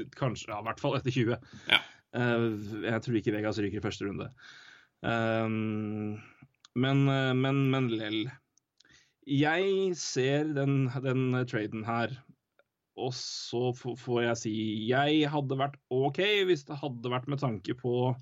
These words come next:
Speaker 1: eh, potensialet i spiller og term på kontrakt.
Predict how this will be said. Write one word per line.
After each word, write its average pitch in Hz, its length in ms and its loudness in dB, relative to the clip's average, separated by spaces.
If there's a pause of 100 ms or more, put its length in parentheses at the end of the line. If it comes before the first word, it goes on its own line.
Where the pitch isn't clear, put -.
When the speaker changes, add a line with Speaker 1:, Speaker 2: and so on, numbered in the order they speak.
(760)
Speaker 1:
eh, 117 160 -2
potensialet 123 880 2
i 123 80 2
spiller 120 540 2 (100)
og 117 340 0
term 123 360 2
på 123 120 -2
kontrakt. 147 680 -2